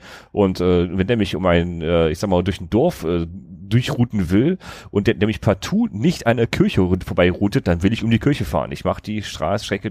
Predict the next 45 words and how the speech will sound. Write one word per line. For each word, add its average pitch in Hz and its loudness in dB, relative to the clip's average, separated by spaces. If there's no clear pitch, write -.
um 101 -6
die 92 -2
Kirche 90 -4
rum. 76 -8
Und 98 2
irgendwann, 143 2
wenn 123 2
du 120 0
einen 139 -2
Punkt 120 -4
wegnimmst, 131 0
hängt 135 2
er 143 0
sich 123 -2
auf 170 0
und, 127 -4
und, 120 0
ähm, 104 2
schmeißt - 0
die 120 2
Route 165 2
komplett 110 -2
weg 143 0
und 113 -4
sagt, 117 2
„Sorry, 139 0
wir 123 -6
konnten, 120 -2
wir - -8
konnten - 0
nichts 117 -2
mehr 104 0
speichern 117 2
und 107 -2
musst 110 -4
von, 107 -6
wieder 98 -4
von 95 0
vorne 87 0
anfangen, 76 -2
wenn 80 -6
du 80 -10
nicht - -18
gespeichert - -8
hast.“ - -18